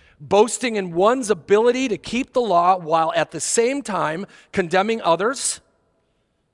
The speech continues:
or self-flagellation for your inability to keep the law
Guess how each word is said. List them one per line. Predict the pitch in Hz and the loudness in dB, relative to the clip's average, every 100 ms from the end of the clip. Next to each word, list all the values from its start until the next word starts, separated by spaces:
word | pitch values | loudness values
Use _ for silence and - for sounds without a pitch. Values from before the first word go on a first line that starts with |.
| _ _ _ _ _ _ _ _ - | _ _ _ _ _ _ _ _ 2
or | 247 262 196 220 - _ _ _ _ _ _ _ - | 6 6 6 2 -8 _ _ _ _ _ _ _ -6
self-flagellation | - 214 196 - _ - 185 175 156 165 156 151 165 147 | 0 2 2 -2 _ -4 0 0 -2 -8 -8 -8 -10 -12
for | - 156 | -10 -8
your | 147 151 - | -6 -8 -8
inability | 196 190 127 110 107 107 - _ _ _ | -6 -6 -8 -14 -14 -18 -20 _ _ _
to | - | -20
keep | 123 127 - | -16 -16 -12
the | 120 | -12
law | 104 98 101 | -8 -8 -10